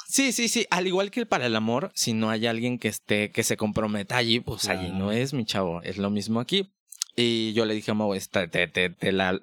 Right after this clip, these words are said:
Speaker 1: te la avientas conmigo, o sea, de, de hacer esto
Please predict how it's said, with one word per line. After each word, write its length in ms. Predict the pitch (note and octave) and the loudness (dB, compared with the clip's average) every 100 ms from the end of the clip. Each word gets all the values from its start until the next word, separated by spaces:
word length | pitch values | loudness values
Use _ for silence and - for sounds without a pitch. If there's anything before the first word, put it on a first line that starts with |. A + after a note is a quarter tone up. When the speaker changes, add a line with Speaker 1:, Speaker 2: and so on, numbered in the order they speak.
| G2+ | -2
Speaker 1:
te 160 | G#2+ | 0
la 100 | G2 | 0
avientas 380 | F#2+ G#2+ G#2+ C#3+ | 0 0 0 -2
conmigo, 340 | C#3+ B2 C#3+ C3+ | -2 -2 -2 -2
o 80 | |
sea, 160 | G2 G#2 | 0 0
de, 220 | F#2 E2+ | 0 -2
de 140 | E2+ F2 | 0 -2
hacer 420 | - G2+ G#2+ - | 0 0 0 -2
esto 520 | A2 G#2 - C#3+ - | -2 -2 0 0 -2